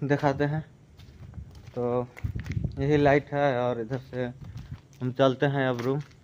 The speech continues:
यहाँ से देख सकते हैं वहाँ ऊपर, उतना ऊपर ईंटा चढ़ा रहे थे, तीन चार फ्लोर ऊपर। और बिल्डिंग देख सकते हैं कि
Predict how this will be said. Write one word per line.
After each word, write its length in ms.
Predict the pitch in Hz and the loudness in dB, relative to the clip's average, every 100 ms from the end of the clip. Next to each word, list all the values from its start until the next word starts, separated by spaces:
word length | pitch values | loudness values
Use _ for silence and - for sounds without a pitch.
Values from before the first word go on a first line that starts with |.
| - _ - - - - - - - - - - - - - - - 131 - - - - | -20 _ -20 -20 -20 -20 -20 -20 -20 -20 -20 -20 -20 -20 -20 -20 -20 -20 -20 -20 -20 -8
यहाँ 200 | 135 151 | -2 -2
से 140 | 143 147 | -2 -4
देख 220 | 139 151 | -4 -6
सकते 300 | 151 135 147 | -6 -10 -8
हैं 200 | 151 151 - - - - - - | -8 -10 -16 -20 -20 -20 -20 -14
वहाँ 300 | 127 120 131 123 | -10 -8 -6 -8
ऊपर, 380 | - 123 123 - - - | -10 -12 -12 -16 -20 -14
उतना 300 | 131 120 135 | -12 -4 0
ऊपर 300 | 131 123 127 | 0 -2 -4
ईंटा 180 | 123 120 | -4 -6
चढ़ा 280 | 120 117 117 | -8 -8 -8
रहे 120 | 117 | -10
थे, 300 | 117 - - - | -12 -18 -20 -10
तीन 160 | 127 | -8
चार 180 | 123 131 | -6 -8
फ्लोर 300 | 120 - 123 | -8 -8 -8
ऊपर। 240 | 120 120 139 _ _ _ - - - _ _ - - 131 | -8 -12 -16 _ _ _ -20 -20 -20 _ _ -20 -20 -14
और 100 | 117 | -8
बिल्डिंग 420 | 120 131 139 135 | -4 -2 -2 -2
देख 160 | 139 | -6
सकते 300 | 139 127 - | -6 -14 -10
हैं 180 | 131 135 | -10 -10
कि 400 | 127 120 117 107 | -10 -10 -8 -8